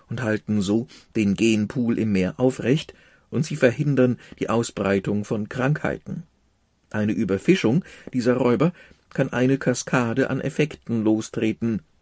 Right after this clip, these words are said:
Die kleineren Raubfische, die normalerweise auf den Speisekarten der größeren, nun überfischten Arten stehen,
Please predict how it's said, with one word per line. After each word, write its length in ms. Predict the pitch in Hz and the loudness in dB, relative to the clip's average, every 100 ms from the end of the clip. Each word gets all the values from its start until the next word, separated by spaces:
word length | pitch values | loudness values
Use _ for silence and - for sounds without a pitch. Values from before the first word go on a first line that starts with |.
| _ _ _ - | _ _ _ -8
Die 60 | |
kleineren 520 | - 123 180 165 139 | -2 0 2 0 2
Raubfische, 640 | 123 120 127 - 131 - 185 - - - | 0 0 0 0 0 0 -2 -4 -20 -8
die 60 | 104 | -2
normalerweise 800 | 107 98 139 147 120 117 113 143 - - | 0 0 2 0 0 -2 -2 -4 -6 -14
auf 140 | 110 | -6
den 140 | - 110 | -4 -4
Speisekarten 840 | - 120 131 131 - - - 120 | -2 -2 -2 -4 -4 -6 -6 -2
der 100 | 107 | -2
größeren, 720 | 98 90 107 165 113 92 160 - - - _ _ | -2 0 4 4 2 0 0 -2 -16 -20 _ _
nun 280 | 127 131 131 | 0 4 4
überfischten 920 | 131 120 110 - 190 - - - 123 | 4 4 4 2 0 0 -6 -6 -4
Arten 400 | - 120 - 110 | -4 -4 -4 -6
stehen, 480 | - - 117 117 156 | -4 0 2 2 0